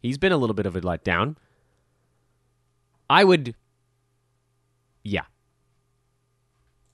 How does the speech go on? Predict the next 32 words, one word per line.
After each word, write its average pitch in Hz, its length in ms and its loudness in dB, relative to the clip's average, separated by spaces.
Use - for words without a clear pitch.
Absolutely. 120 680 0
I 107 120 0
would 104 160 -2
love 98 160 0
to 90 80 -8
have 76 180 -8
Vooch 76 260 -12
on 69 80 -10
my 71 140 -14
team. - 280 -16
He's 208 100 -4
not 277 120 6
gonna 190 100 6
shoot 165 180 0
forty-one 139 720 4
percent 120 400 -2
for 110 100 -4
a 101 100 0
whole 101 200 -2
year. 98 480 -6
No 247 220 2
way. 294 460 4
I 160 120 2
would 208 160 4
absolutely 170 380 0
trade 123 200 -2
Donovan 107 320 -2
Mitchell 101 220 -6
away 87 180 -4
for 90 160 -10
Nikola 85 300 -6
Vucevic. - 540 -16